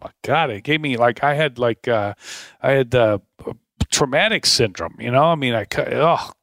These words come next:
God, it was f-, f-, freaking gross. I mean, I almost, almost hurled after one of those. I, I gotta have my eggs cooked. I can't, I can't go, and nothing runny, uh, too many runny scrambled eggs. Cook 'em up a little bit.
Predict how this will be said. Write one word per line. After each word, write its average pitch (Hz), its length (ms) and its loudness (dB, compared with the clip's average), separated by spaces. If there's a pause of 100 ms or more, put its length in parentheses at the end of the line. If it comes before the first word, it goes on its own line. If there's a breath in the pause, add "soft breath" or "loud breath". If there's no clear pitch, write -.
(200)
God, 135 300 0
it - 60 -12
was - 220 -4
f-, - 260 -12
f-, - 420 -12
freaking - 340 -4
gross. - 600 0
I 98 60 -10
mean, 110 220 -8
I 120 180 -4
almost, 123 460 0 (320 loud breath)
almost 139 380 0
hurled 151 500 2
after 98 460 -6
one 127 160 -2
of 110 60 -4
those. 101 360 -2
I, 139 280 2
I 151 40 -2
gotta 160 240 2
have 113 120 0
my 104 140 -4
eggs 90 260 -2
cooked. - 400 -6
I 92 100 -10
can't, 120 340 -2
I 110 120 -4
can't 151 360 -4
go, 117 340 0 (680 loud breath)
and 127 160 -6
nothing 165 340 0
runny, 147 840 0 (100)
uh, 110 400 0
too 175 140 0
many 165 180 0
runny 143 380 0
scrambled 131 540 0
eggs. 123 440 2
Cook - 280 -4
'em 143 100 -2
up 139 180 2
a 131 60 4
little 127 240 0
bit. 127 320 0